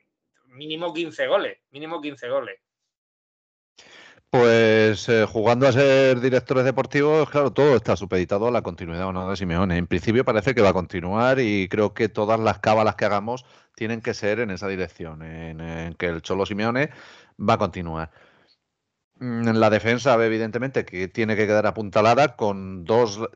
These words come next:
Speaker 2: mínimo dos laterales, uno para cada lado. Eh, m-, más Reinildo recuperado, más, eh,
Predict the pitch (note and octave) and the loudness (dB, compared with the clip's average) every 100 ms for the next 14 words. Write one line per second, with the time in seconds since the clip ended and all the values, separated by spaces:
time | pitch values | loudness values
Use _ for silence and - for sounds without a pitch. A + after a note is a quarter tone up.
0 | _ B2 A#2+ E3 E3+ C3 G#2+ C#3 C#3 C3 | _ -10 -6 -4 -4 -4 0 0 0 0
1 | A#2+ A2+ A2 C#3+ D3+ A#2+ A2+ A2 G#2 G2 | 0 2 2 2 -2 -4 -2 -2 0 0
2 | F#2 F2+ C3+ _ _ _ _ _ _ _ | 0 0 -2 _ _ _ _ _ _ _
3 | _ - A#2 A2 G#2+ G#2 G2+ G2+ G2+ G2 | _ -6 -2 0 0 0 0 0 0 -2
4 | F#2+ F2 _ _ _ - A2 - A#2 A2+ | -6 -12 _ _ _ -14 -12 -4 2 4
5 | A2 G2+ A#2+ B2 B2+ A2+ B2+ C3 C3 C3 | 4 2 2 2 0 0 2 4 4 2
6 | B2+ A#2 A2+ A#2 B2+ B2 C#3 C3+ A#2 A2 | 0 -4 -2 0 0 0 -2 -2 -4 0
7 | G#2+ G#2 G#2 G#2 - - A2 G#2 G#2 G#2 | 2 2 2 0 -4 -4 0 2 4 4
8 | G2+ G2+ | 2 0